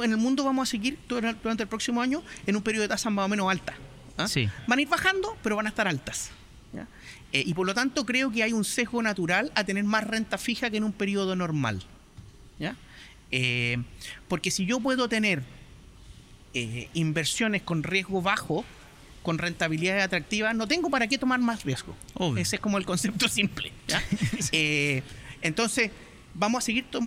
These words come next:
Speaker 1: vamos a se-, tener periodos en que los bancos centrales van a empezar a bajar, pero todavía el veinticuatro va a ser periodo, un periodo de buenas rentabilidades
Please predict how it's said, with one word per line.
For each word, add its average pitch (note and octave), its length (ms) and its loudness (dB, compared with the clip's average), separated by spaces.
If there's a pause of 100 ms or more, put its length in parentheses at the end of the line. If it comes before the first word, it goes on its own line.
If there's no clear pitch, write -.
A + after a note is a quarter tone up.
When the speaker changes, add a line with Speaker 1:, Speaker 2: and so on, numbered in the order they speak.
Speaker 1:
vamos A3 280 0
a - 20 -4
se-, - 80 -6
tener G#3+ 260 0
periodos A3 320 0
en G3 40 -4
que G3 80 0
los E3+ 100 0
bancos G#3 240 0
centrales G3+ 260 -2
van F#3 140 0
a - 20 2
empezar D#3+ 320 -2
a A3 60 0
bajar, C4 380 2 (400)
pero F3 140 0
todavía F3+ 400 2
el C#4 80 2
veinticuatro A#3+ 580 0
va G#3+ 80 -2
a G3+ 40 -2
ser A3 140 -4
periodo, F#3+ 380 0
un F#3 120 0
periodo F#3 300 0
de F3+ 100 0
buenas G#3+ 460 0
rentabilidades F#3+ 880 0